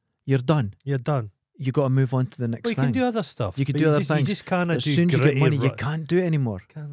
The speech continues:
Speaker 2: uh,
Speaker 1: It just, you don't have the same.
Speaker 2: No, you don't.
Speaker 1: Next one, Flight of the Navigator.
Speaker 2: That, they're getting the original kid back.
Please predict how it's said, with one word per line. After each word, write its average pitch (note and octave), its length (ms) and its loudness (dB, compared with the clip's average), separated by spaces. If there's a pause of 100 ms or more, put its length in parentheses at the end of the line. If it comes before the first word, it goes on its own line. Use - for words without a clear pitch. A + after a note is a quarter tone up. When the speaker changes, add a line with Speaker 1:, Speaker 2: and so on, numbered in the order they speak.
Speaker 2:
uh, C3+ 160 -10 (100)
Speaker 1:
It C3 80 -10
just, C#3+ 300 -10
you C3+ 60 -8
don't C#3 180 -2
have B2 140 -2
the A2+ 100 -8
same. - 220 -8
Speaker 2:
No, D3+ 120 -2
you C#3+ 140 -2
don't. G#2+ 260 -12 (400)
Speaker 1:
Next D3+ 380 -2
one, G#2 280 -6 (400)
Flight D3 520 -2
of B2+ 160 -4
the A#2+ 100 0
Navigator. A2+ 640 -4 (540)
Speaker 2:
That, A#2+ 260 -2 (100)
they're A#2 200 0
getting C#3 260 0
the A#2+ 120 0
original A2 340 -6
kid C#3 320 -6
back. F#2+ 320 -8